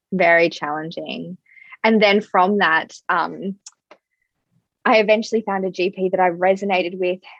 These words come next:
She's phenomenal. I still see her now, which is, I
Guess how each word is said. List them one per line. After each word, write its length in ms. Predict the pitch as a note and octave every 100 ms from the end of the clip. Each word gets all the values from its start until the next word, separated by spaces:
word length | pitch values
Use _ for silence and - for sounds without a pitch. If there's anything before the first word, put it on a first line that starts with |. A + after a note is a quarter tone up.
| _
She's 340 | - F#3 F#3
phenomenal. 680 | - F#3 G#3 G#3+ G3 F#3 F3+
I 300 | F3 F3 F3
still 420 | F#3 - - D#3+
see 200 | E3 E3+
her 200 | E3+ E3
now, 640 | D#3 E3+ F3 E3 D#3+ F3 A3+
which 300 | G3 - -
is, 340 | E3+ - - _ _ _ _ _ -
I 320 | F3+ F#3 G3